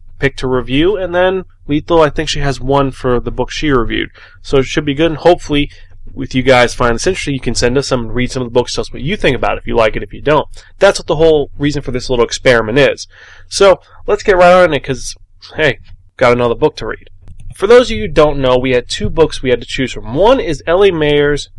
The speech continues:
Bloody Jack, and the other one is H G Wells' Time Machine. Now, because of a flip of the coin, I ended up with Time Machine. Lethal ended up with Bloody Jack. So I'm gonna be reviewing The Time Machine. Now, for those of you who don't know, Time Machine was a book written back in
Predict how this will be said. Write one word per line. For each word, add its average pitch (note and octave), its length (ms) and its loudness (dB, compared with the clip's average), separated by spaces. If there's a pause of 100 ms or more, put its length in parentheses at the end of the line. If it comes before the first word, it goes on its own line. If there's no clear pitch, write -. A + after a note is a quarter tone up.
(280)
Bloody D3 280 4
Jack, B2 280 2
and A#2+ 80 -6
the B2+ 80 2
other D#3+ 140 2
one F3+ 100 2
is C#3+ 220 -4
H D3+ 260 -4
G D3+ 160 -4
Wells' A#2 500 0 (300)
Time F3 320 2
Machine. A2+ 400 -6
Now, C3+ 360 2 (600)
because E3+ 400 4
of E3 220 6
a D3+ 40 -8
flip E3 220 -8
of F3 100 -4
the - 80 -18
coin, C#3 360 4
I C#3+ 160 0
ended D3+ 180 0
up D3 160 0
with C#3+ 140 -6 (160)
Time B2+ 260 0
Machine. B2+ 520 0 (260)
Lethal C3 340 2
ended B2 180 0
up A2+ 200 2
with A2+ 240 0 (180)
Bloody A2 240 -6
Jack. B2+ 400 0
So - 220 -12
I'm C3 140 -2
gonna C3 120 -4
be B2 220 -6 (100)
reviewing A2 480 -8 (100)
The C#3 80 -12
Time G3 280 4
Machine. A#2 320 -4
Now, B2+ 160 0
for - 80 -8
those A3+ 160 4
of G#3+ 40 -6
you A3+ 60 2
who G3 80 2
don't F3+ 60 -4
know, E3+ 220 0 (420)
Time A#3 240 0
Machine G#3 260 -2
was D#3+ 140 -2
a C#3 40 -4
book D3 240 0
written C3+ 260 2
back C3 280 2
in B2 300 -4